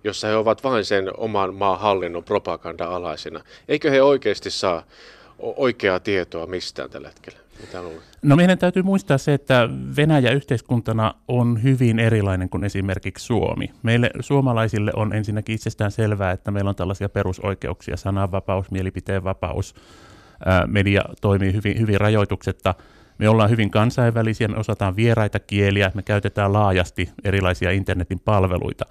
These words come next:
Speaker 2: Mut nämä ei pidä paikkaansa Venäjällä, kun pienen osan Venäjän väestöstä. Eli, eli suuri osa Venäjän väestöstä ei juurikaan hallitse vieraita kieliä. He käyttävät pääasiallisina,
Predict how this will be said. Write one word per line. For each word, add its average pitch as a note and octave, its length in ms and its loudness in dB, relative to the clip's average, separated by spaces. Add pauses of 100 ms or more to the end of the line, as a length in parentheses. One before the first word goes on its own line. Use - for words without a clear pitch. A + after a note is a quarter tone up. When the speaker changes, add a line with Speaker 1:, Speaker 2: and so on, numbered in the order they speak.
(340)
Speaker 2:
Mut - 140 -4
nämä C3+ 340 4
ei A#2+ 120 0
pidä C#3 220 -2
paikkaansa G#2 680 0 (180)
Venäjällä, F2+ 560 2 (180)
kun G2+ 240 -2 (280)
pienen A2 480 4
osan F#2 380 -2 (280)
Venäjän F#2+ 360 2
väestöstä. F#2 600 0 (480)
Eli, G2 260 4
eli G2+ 140 0
suuri C3 320 2
osa B2 220 0
Venäjän A#2 340 2
väestöstä A2 580 0 (320)
ei A2 180 4
juurikaan A2 500 2 (120)
hallitse G#2 460 -2
vieraita G#2 440 2
kieliä. A2+ 440 2 (460)
He G2+ 100 2 (100)
käyttävät A2+ 640 0
pääasiallisina, G2 800 0